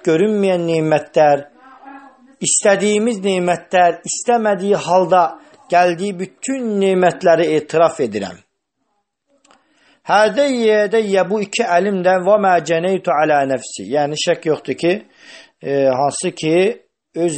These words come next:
nəfsimə, yəni, e, cinayət etdim. Yəni, burada etiraf el, günahımı və həmçinin günahımı da etiraf eləyirəm.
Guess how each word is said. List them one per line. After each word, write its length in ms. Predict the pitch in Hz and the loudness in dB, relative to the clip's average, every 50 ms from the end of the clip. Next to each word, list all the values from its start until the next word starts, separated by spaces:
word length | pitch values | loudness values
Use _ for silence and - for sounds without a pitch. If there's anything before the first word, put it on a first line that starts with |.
| 143 | -4
nəfsimə, 640 | 143 143 135 - - - - 147 139 139 147 151 160 170 180 180 | -4 -4 -4 -6 -8 -12 -10 -8 -4 -2 0 2 2 2 2 0
yəni, 340 | 165 143 143 147 147 160 170 175 170 _ - - - - _ _ | 0 0 0 0 -2 -2 -4 -4 -6 _ -20 -20 -20 -20 _ _
e, 140 | - 151 143 139 139 135 135 131 | -8 -4 0 2 2 2 2 0
cinayət 800 | 131 135 143 143 143 143 139 135 135 143 147 147 139 139 - - | -2 -6 -6 -4 -4 -2 -2 -2 -2 0 0 0 -2 -2 -6 -16
etdim. 460 | - - - _ _ - 113 110 110 110 | -16 -18 -18 _ _ -18 -14 -12 -10 -10
Yəni, 160 | 117 123 120 | -10 -8 -8
burada 240 | 117 123 123 131 - | -8 -8 -10 -10 -8
etiraf 500 | - 139 120 - - 147 151 135 - - | -8 -8 -8 -8 -4 -4 -4 -4 -4 -6
el, 120 | 120 104 110 | -10 -10 -10
günahımı 720 | 117 139 139 135 131 123 113 107 117 131 131 135 123 98 - - - - - - - - - - _ - | -10 -8 -6 -4 -4 -4 -4 -4 -6 -8 -6 -6 -8 -8 -10 -16 -20 -20 -20 -20 -20 -20 -20 -20 _ -14
və 180 | 113 127 120 123 | -10 -8 -6 -4
həmçinin 840 | 143 165 165 160 - - 151 143 147 147 151 170 180 185 175 160 | -4 -4 -4 -6 -8 -8 -8 -6 -6 -4 -4 -2 -2 -4 -4 -6
günahımı 640 | 131 135 139 139 135 131 123 113 117 131 139 139 135 | -6 -8 -6 -4 -2 -4 -4 -4 -6 -8 -8 -6 -4
da 60 | 131 127 | -4 -6
etiraf 540 | 123 113 113 - - - 120 107 - - 104 | -6 -8 -14 -14 -14 -12 -12 -12 -12 -12 -14
eləyirəm. 380 | 95 92 87 82 78 76 - | -12 -12 -12 -12 -14 -16 -18